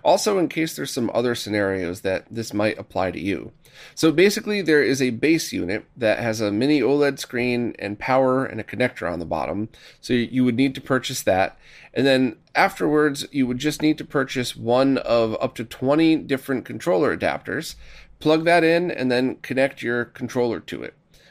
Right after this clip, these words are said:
From that point, you just press all the buttons on the controller. You can test the analog sticks for controllers that have those, and you'll be able to test right away to see if they work or not, or if there's any issues or any weirdness like that.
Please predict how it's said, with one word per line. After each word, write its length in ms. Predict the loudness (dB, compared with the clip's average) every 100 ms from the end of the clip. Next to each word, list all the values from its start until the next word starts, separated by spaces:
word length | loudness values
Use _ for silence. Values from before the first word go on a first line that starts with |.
| _
From 180 | 0 4
that 200 | 2 2
point, 280 | 2 2 0
you 60 |
just 300 | -4 -4 -6
press 240 | -2 0 2
all 100 | 0
the 80 |
buttons 300 | 2 2 2
on 120 | 2 0
the 60 |
controller. 600 | -2 -4 0 2 4 2
You 160 | -2 -8
can 120 | -8
test 240 | -4 -4
the 140 | -4 -2
analog 420 | 0 4 4 2
sticks 380 | -4 -6 -6 -8
for 160 | -10
controllers 560 | -8 -8 -2 0 0 -4
that 140 | -8
have 240 | -2 -2 0
those, 440 | 0 0 0 -4 -14 -20 -14
and 160 | -2 2
you'll 140 | 4
be 120 | 4 4
able 200 | 2 -2
to 80 |
test 440 | -4 -2 -2 -2 -16 _
right 260 | 2 2
away 300 | 4 4 2
to 140 | 0 -8
see 200 | -2 -2
if 120 | -2
they 80 | -4
work 300 | -2 -2 -2
or 80 |
not, 340 | -2 0 -2 -6
or 180 | -10 -8
if 100 | -8
there's 180 | -10 -6
any 220 | -6 -2
issues 480 | -4 -4 -6 -6 -8
or 240 | -8 -8
any 180 | -6 -8
weirdness 500 | -8 -6 -6 -8 -10
like 200 | -10 -8
that. 280 | -6 -6 -8